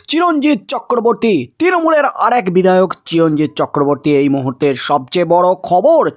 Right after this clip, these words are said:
চিরঞ্জিত যা বললেন তাতেই কিন্তু হুলস্থুল। কারো ঐশ্বর্যকে বিয়ে করার ইচ্ছে হতেই পারে। চিরঞ্জিতের নিশানায় এবার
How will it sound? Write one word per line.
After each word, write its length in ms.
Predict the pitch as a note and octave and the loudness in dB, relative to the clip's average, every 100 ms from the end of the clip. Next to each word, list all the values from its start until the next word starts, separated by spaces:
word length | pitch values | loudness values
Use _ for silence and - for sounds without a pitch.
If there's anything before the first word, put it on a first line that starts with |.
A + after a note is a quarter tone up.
| _ - | _ -4
চিরঞ্জিত 440 | E4 E4+ D#4 D4+ | -2 -2 -4 -4
যা 200 | G#3 B3+ | -2 0
বললেন 340 | B3 A#3 A3 | 0 0 -2
তাতেই 260 | G3+ G3 F#3 | -2 0 0
কিন্তু 260 | E3+ D#3+ D3 | 2 0 0
হুলস্থুল। 480 | D3+ D3 F3 D3 - - - - - | 0 0 0 0 -2 -18 -20 -14 -6
কারো 320 | D3+ E3+ - | -2 -2 0
ঐশ্বর্যকে 720 | E3 D#3 - A3 C4+ B3+ A3 | 0 0 0 0 0 2 0
বিয়ে 340 | G#2 G#2+ A#3+ C#4+ | -2 -2 0 0
করার 320 | C4 A#3+ E3+ - | 0 0 -4 -6
ইচ্ছে 360 | E3+ D#3+ E3 B2+ D#3+ | -8 -4 -4 -2 -2
হতেই 240 | G3 C#4 | -2 -2
পারে। 320 | - D#3+ D3 - - - _ - | -4 -4 -8 -12 -20 -20 _ -6
চিরঞ্জিতের 580 | F#4+ D#4 C#4 C4 B3+ | -4 -2 -2 0 0
নিশানায় 580 | D3+ D3+ A3+ B3 A#3+ A#3+ | 0 0 0 0 -2 0
এবার 280 | G#3+ A3 | 0 0